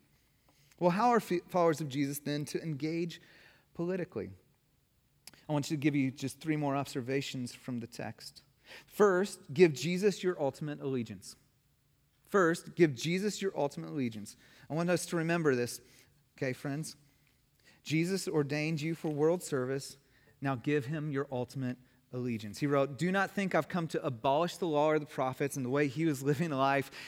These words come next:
he was, you know, eating with tax collectors and sinners. He was healing on the Sabbath. And the teachers of the law are like, "You're, you're an anarchist." No.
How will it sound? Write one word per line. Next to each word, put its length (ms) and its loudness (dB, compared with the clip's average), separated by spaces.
he 120 4
was, 220 4
you 160 2
know, 240 2
eating 280 2
with 420 -2
tax 320 0
collectors 520 2
and 220 -4
sinners. 560 2
He 120 2
was 100 0
healing 420 4
on 200 -2
the 60 -2
Sabbath. 600 2
And 180 0
the 60 -2
teachers 240 0
of 80 0
the 60 4
law 280 10
are 80 6
like, 240 4
"You're, 400 6
you're 160 10
an 100 8
anarchist." 880 8
No. 280 -8